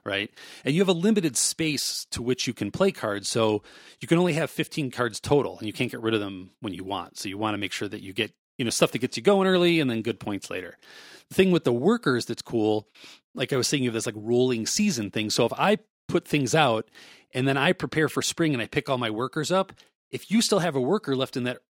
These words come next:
early thing, I've just picked my guys up maybe where I blocked you,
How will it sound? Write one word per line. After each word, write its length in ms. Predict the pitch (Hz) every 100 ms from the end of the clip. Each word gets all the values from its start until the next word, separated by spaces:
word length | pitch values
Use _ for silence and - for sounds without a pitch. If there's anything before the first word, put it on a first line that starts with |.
| -
early 220 | 160 131
thing, 240 | 202 180 -
I've 160 | 180
just 200 | 175 160
picked 200 | - 175
my 120 | 147 120
guys 240 | 151 147
up 100 | 139
maybe 200 | 123 127
where 140 | 120 110
I 60 |
blocked 400 | 98 151 190 - 120
you, 260 | 107 107